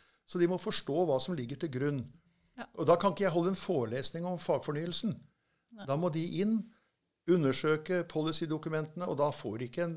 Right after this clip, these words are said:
Speaker 1: pensumliste på seksten hundre sider.
Speaker 2: <laughs> Men, eh, har du liksom noen sånne,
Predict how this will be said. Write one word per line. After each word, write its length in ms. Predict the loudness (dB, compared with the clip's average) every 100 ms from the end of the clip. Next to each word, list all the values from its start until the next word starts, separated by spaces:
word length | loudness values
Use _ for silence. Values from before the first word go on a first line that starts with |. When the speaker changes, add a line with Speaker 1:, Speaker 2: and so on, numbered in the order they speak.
| -10
Speaker 1:
pensumliste 680 | -10 -8 -6 -6 -6 -4 -4 -4
på 120 | -4
seksten 400 | -4 -4 -6 -6
hundre 160 | -6 -4
sider. 380 | -4 -4 -6 -8 _ _ _ _
Speaker 2:
<laughs> 80 | -10 -10 -12 -14 -18 -20 -20 -20 -20 -20 -20 _ -14 -12 -12 -16 -18 -18 -8 0
Men, 240 | 0 2
eh, 200 | 2 0 -2 0
har 160 | 0 -2
du 120 | -4
liksom 340 | -4 -2 -4
noen 380 | -4 -8 -10 -8
sånne, 220 | -2 0